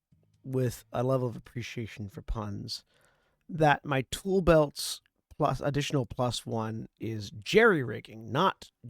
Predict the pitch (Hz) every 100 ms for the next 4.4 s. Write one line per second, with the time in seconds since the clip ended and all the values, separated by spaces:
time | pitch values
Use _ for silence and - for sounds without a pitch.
0 | 117 - 196 156 110 113 - - 143 _
1 | _ - - - - _ _ 131 127 120
2 | 104 - _ _ _ 104 - 185 180 160
3 | 151 113 151 139 139 131 131 127 - -
4 | - 131 127 120